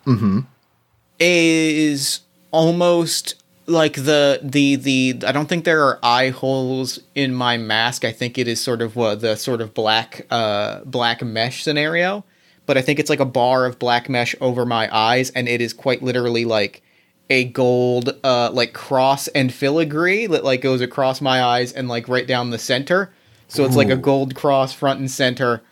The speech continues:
Speaker 2: with the, with the sort of black mesh bar in the middle of it where my eyes go to create, to, to, to just, and, like, all you see is that, is that, is that big golden cross.
Speaker 1: Nice. I think I'm gonna take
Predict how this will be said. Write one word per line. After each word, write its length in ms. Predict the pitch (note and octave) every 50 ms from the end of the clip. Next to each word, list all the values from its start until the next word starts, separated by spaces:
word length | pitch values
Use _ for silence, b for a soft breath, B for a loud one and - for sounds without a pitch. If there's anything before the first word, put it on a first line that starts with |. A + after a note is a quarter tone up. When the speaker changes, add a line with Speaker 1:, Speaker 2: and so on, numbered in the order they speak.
| b b b b b b -
Speaker 2:
with 340 | C3 B2 C#3 C#3 C3 C3+
the, 200 | - C#3 C3 B2
with 200 | B2+ C3+ C#3+ C#3
the 60 | C#3+ C3+
sort 200 | - D3+ C3+ B2+
of 100 | A#2+ -
black 320 | - B2+ B2 A#2+ B2 B2+
mesh 280 | C#3 C#3 B2+ A#2+ A#2 -
bar 340 | B2+ C3 B2 A#2+ B2 A#2+ A2+
in 140 | - B2+ B2
the 80 | A#2+ A2+
middle 320 | A#2 A#2+ A#2+ A#2+ A2+ A2
of 100 | A2+ G#2
it 120 | A2+ G#2+
where 100 | A2+ A2
my 260 | A2 A2+ G#2 G#2+ G#2 G#2+
eyes 300 | A2 G#2+ G#2+ G#2+ G#2+ A2
go 360 | A2+ A2+ G#2+ G#2 G2+ G2 G2+
to 140 | - - A#2
create, 440 | A2 - - - C3 B2 A#2+ A#2 A#2+ -
to, 200 | B2 A#2 A2 G#2+
to, 360 | - - B2 A2+ A2 G#2+ G#2+
to 200 | - - - B2
just, 400 | B2+ - - - C3 B2 - b b b b b b b
and, 180 | D#3 D3 C#3+ C3+
like, 200 | C3+ B2 A#2 -
all 260 | - D3+ D3 D3 D3+
you 200 | D3 C3+ C#3 C#3+
see 300 | C#3 - - C#3+ C3 B2+ A#2+
is 100 | A2 -
that, 280 | - G#2 G2+ F#2 -
is 120 | - A#2+ G#2+
that, 220 | A#2 A2+ G2 - A2
is 140 | A#2 A#2
that 220 | - G#2+ G#2 G#2+ -
big 180 | A#2+ A#2 G#2+ G#2+
golden 400 | - A2+ A2 G#2+ G#2 G2+ G2+ G2+
cross. 540 | G2 - F#2+ - - - - - - - F3+ - - _ _ _ _ _ _ _ -
Speaker 1:
Nice. 760 | F2+ E2+ D2+ D#2+ D#2+ D#2+ - - - - - - - - - - _ _ _ _ _ _ _ _ _ _ _ _ _ _ _ _ _ _ _ _ _ _ _ _ _ _ _ _ -
I 80 | A#2
think 360 | G#2+ - - C#3+ D3 D3 - -
I'm 80 | A2+ A2+
gonna 160 | A2+ A2 G#2 F#2+
take 600 | - - - - A2+ G#2+ G#2 - - - - _